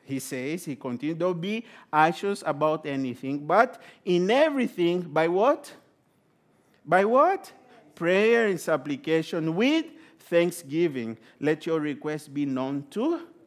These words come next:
to God." One way that we have to really release that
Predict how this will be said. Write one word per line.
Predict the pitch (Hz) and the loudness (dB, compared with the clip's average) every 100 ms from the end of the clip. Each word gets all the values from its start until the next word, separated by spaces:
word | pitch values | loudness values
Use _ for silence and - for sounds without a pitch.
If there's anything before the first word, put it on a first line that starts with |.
| _ | _
to | 107 | -18
God." | 92 92 - - - _ _ _ _ _ _ _ _ _ _ _ _ | -14 -14 -16 -20 -20 _ _ _ _ _ _ _ _ _ _ _ _
One | - 123 170 180 156 | -8 -2 0 2 2
way | 165 165 | 2 2
that | 170 127 123 | -2 -6 -6
we | 123 120 | -8 -6
have | 113 120 156 185 214 240 - - _ _ _ _ _ _ - | -8 -6 -4 -2 -4 -8 -16 -20 _ _ _ _ _ _ -10
to | 135 123 | -8 -6
really | 113 147 156 170 175 196 - - _ _ _ - | -2 -2 0 2 0 -2 -8 -20 _ _ _ -16
release | 120 131 123 135 190 220 160 123 101 - - - _ _ _ - | -6 -2 -2 -2 -2 -2 -2 -4 -8 -14 -18 -20 _ _ _ -6
that | 151 160 - | -2 -2 -4